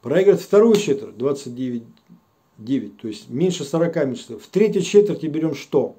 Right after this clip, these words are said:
Мы всегда с третьей четверти заиграем что? Победу другой команды и тотал меньше сорока. Проверяем. Жальгирис победа. Двадцать один девятнадцать. Сорок очков. Всё. И в четвёртой отыгрывает фору.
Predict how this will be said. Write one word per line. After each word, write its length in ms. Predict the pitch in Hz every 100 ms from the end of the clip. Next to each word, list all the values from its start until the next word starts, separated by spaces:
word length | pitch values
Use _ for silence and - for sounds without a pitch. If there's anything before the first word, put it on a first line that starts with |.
| 135
Мы 100 | 147
всегда 320 | - 156 160
с 60 |
третьей 280 | - 175 165
четверти 300 | 135 139 131
заиграем 320 | 120 135 135
что? 400 | 131 - 135 - - _ _ _ _
Победу 400 | 165 180 180 147
другой 480 | 139 156 156 226 240
команды 420 | 226 233 233 214
и 220 | 175 151
тотал 440 | 143 165 208 196 143
меньше 360 | 139 170 143
сорока. 560 | - 139 139 139 127 101
Проверяем. 640 | 127 156 185 185 151 110 - _ _ _
Жальгирис 520 | 117 170 135 123 113
победа. 760 | - 147 175 254 247 220 175 - _ _ _ _ _ -
Двадцать 600 | 104 135 214 202 170 147
один 360 | 143 180 165
девятнадцать. 640 | 117 135 143 135 107 - _
Сорок 480 | - - 185 202 175
очков. 420 | 156 - - 110 - _ _ _ _ _ _ _
Всё. 460 | - 147 120 - _ _ _ - _ _ _ _ _ _ _ _
И 160 | 208
в 40 | 220
четвёртой 680 | 185 170 202 214 196 139
отыгрывает 600 | - 143 135 170 151 139
фору. 400 | 135 - 117 101